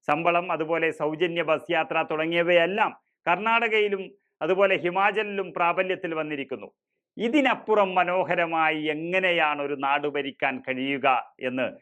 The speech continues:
ഈ രാജ്യത്തെ ജനങ്ങൾ തന്നെ കോൺഗ്രസ് സർക്കാരുകളെ നോക്കി ചോദിക്കുകയാണ്. ഇത്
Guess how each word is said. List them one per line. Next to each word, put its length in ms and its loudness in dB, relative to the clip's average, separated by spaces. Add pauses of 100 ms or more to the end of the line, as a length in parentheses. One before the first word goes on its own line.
(240)
ഈ 40 2 (100)
രാജ്യത്തെ 460 0 (120)
ജനങ്ങൾ 400 2
തന്നെ 260 -2 (420)
കോൺഗ്രസ് 440 2
സർക്കാരുകളെ 600 -2
നോക്കി 320 -12
ചോദിക്കുകയാണ്. 640 -6 (500)
ഇത് 100 4